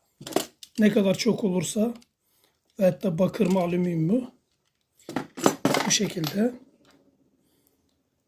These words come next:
şöyle geçiriyoruz arkadaşlar şu şekilde. Şöyle çevirdiğimiz zaman değerli arkadaşlar şöyle konnektörümüzün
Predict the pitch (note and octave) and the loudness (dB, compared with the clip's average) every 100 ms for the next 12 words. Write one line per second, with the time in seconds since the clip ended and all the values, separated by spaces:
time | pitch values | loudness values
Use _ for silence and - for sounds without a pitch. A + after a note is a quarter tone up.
0 | _ _ _ _ _ - A#3 F#3 E3+ E3+ | _ _ _ _ _ -4 0 0 0 0
1 | G3 - G#3 D#3+ C#3+ D3 D3+ F3+ D#3+ - | 2 2 -2 -2 -4 -4 -6 -6 -6 -6
2 | A#3 - - - F#3 F#3+ F3 A#3+ - _ | -6 -8 -12 -10 -10 -10 -10 -10 -12 _
3 | _ - - B3 E3+ E3 - G3 G#3 G3 | _ -20 -4 0 0 -2 0 4 4 4
4 | G#3+ A3 F#3+ D#3+ F#3+ - _ _ _ _ | 4 4 2 -2 -6 -10 _ _ _ _
5 | _ - E3+ D#3+ D3 C#3 F3 D#3 - C4 | _ -8 -4 -2 -4 -8 -6 -6 -4 -6
6 | - - _ _ _ _ _ _ _ _ | -10 -16 _ _ _ _ _ _ _ _
7 | - B3 F#3 F3+ F#3 G3+ G3+ F#3 - F3+ | -6 2 2 2 4 6 6 4 -2 -4
8 | E3+ E3 A3+ C4 | -4 2 2 2